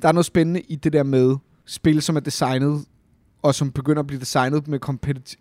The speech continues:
altså kompetitivitet i forgrunden, ikke? Altså, det er det, det ligesom handler om. Det handler om, at det skal være kompetitivt balanceret spil, hvor den bedste mand vinder, ikke? Og den bedste kvinde vinder, eller den bedste vinder. Og jeg ønsker bare noget andet. Altså, jeg, jeg synes, det er meget sjovere, det der med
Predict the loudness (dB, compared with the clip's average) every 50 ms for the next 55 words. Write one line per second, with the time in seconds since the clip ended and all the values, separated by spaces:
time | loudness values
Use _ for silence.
0 | -12 -10 -8 -8 -4 -4 -4 -4 -2 -4 -6 -6 -6 -8 -8 -6 -4 -4 -4 -6
1 | -6 -10 -20 _ -16 -10 -2 2 2 2 2 0 -4 -10 -10 -10 -8 -10 -10 -8
2 | -8 -10 -10 -10 -10 -10 -10 -6 -6 -6 -6 -4 -6 -6 -6 -6 -6 -6 -6 -4
3 | -4 -6 -8 -8 -8 -6 -6 -4 -4 -6 -8 -10 -8 -8 -8 -6 -6 -6 -2 -2
4 | -2 -2 -2 -4 -8 -6 -4 -4 -4 -4 -6 -6 -8 -8 -8 -8 -10 -8 -6 -6
5 | -6 -6 -8 _ _ _ -20 -12 -6 -2 -2 -2 -2 -4 -6 -6 -6 -6 -8 -10
6 | -10 -10 -12 -14 -18 -18 -16 -14 -14 -14 -12 -10 -8 -8 -8 -8 -8 -12 -14 -16
7 | -14 -14 -12 -12 -12 -14 -16 -16 -16 -16 -16 -16 -16 -16 -18 -18 -18 -20 -20 -20
8 | _ _ _ -18 -14 -14 -14 -16 -14 -10 -8 -8 -8 -8 -12 -18 _ _ -20 _
9 | _ -20 -20 -20 -20 -20 -20 -20 -20 _ -4 0 0 0 2 2 0 0 0 0
10 | -2 0 0 2 2 0 -2 -4 -4 -6 -6 -4 -6 -6 -8 -6 -4 -2 -2 -2
11 | -2 -4 -6 -6 -4 -4 -2 -2 0 0 0 0 0 2 2 2 2 2 0 -2
12 | -2 0 0 0 0 -2